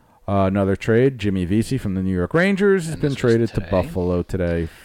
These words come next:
Speaker 1: for a third-round pick.
Speaker 2: <sighs> Uh, but
Speaker 1: Not this year, but next year.
Speaker 2: I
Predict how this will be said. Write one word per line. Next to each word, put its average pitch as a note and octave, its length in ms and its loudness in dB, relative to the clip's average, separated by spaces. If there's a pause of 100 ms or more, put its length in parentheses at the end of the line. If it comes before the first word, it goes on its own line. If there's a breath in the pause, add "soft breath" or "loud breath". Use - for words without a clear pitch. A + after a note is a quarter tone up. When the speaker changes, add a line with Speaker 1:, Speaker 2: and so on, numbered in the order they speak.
Speaker 1:
for E2+ 580 -2 (140)
a - 80 -6
third-round D2+ 560 -4
pick. C#3 160 0
Speaker 2:
<sighs> - 100 -12 (220 loud breath)
Uh, - 80 -16
but - 40 -16
Speaker 1:
Not G2 200 -2
this D3 180 4
year, G2 300 0 (180)
but A2 180 -4
next - 320 -14
year. - 140 -14
Speaker 2:
I A#2+ 160 -8